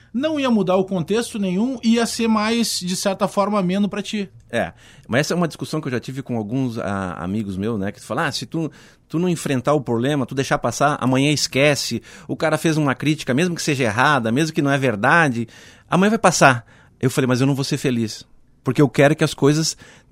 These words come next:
Speaker 2: têm que ser corretas.
Speaker 1: Mas tu tenta trabalhar isso daqui a pouco, de quem
Speaker 2: Sim,
Speaker 1: sabe,
Speaker 2: sim,
Speaker 1: algum... não, não, isso
Speaker 2: sim.
Speaker 1: aqui eu posso deixar pra lá.
Speaker 2: É, em alguns momentos,
Speaker 1: Porque às vezes
Speaker 2: sim.
Speaker 1: o cara vai te provocar.
Speaker 2: Sim, ah,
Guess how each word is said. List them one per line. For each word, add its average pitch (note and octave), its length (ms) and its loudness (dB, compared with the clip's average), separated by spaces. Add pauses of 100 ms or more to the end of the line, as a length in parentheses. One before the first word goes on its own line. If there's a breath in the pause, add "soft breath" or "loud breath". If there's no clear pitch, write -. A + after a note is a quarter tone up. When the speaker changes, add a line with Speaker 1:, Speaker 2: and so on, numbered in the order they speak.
Speaker 2:
têm E3+ 140 0
que - 80 -4
ser G#3 140 2
corretas. G3 480 4
Speaker 1:
Mas D#3 160 -2
tu F3+ 100 -2
tenta G3+ 340 -2
trabalhar D#3 380 0
isso E3 260 -2
daqui D3+ 180 -6
a C3 40 -2
pouco, D#3+ 380 -4
de B2+ 320 -8
quem C3+ 160 -4
Speaker 2:
Sim, F#3+ 200 0
Speaker 1:
sabe, F3 400 4
Speaker 2:
sim, E3+ 120 -6
Speaker 1:
algum... F#3+ 140 -2
não, A#3 80 -2
não, D4 160 -10
isso A3+ 100 -6
Speaker 2:
sim. - 80 -10
Speaker 1:
aqui - 100 -14
eu B3 80 -12
posso D3+ 180 -18
deixar A#2+ 240 -18
pra A2 140 -16
lá. A2+ 200 -12
Speaker 2:
É, C#3 180 2
em - 20 0
alguns C3 180 2
momentos, D3+ 280 4
Speaker 1:
Porque C#3 100 0
às D#3+ 80 0
vezes B3 140 -2
Speaker 2:
sim. - 40 -4
Speaker 1:
o D3 40 0
cara D4+ 120 0
vai D#4 120 -6
te - 40 -14
provocar. D4 560 -8
Speaker 2:
Sim, E3 240 -4
ah, C3 400 4